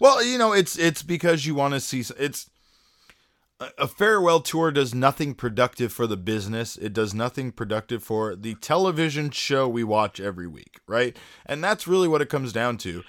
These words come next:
is we watch a television show that's supposed to be a fictional show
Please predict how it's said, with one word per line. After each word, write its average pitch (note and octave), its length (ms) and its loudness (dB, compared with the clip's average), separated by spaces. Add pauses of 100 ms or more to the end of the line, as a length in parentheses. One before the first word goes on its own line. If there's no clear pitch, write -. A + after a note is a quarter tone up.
(200)
is A#2+ 320 2
we B2+ 160 -2
watch E3+ 300 2
a F3 60 -8
television C3 600 -2
show A2 300 -4
that's G#2+ 220 -6
supposed B2+ 360 -4
to B2+ 60 -8
be A#2+ 200 -2
a G2+ 120 -2
fictional C#3 500 -4
show G#2 500 -2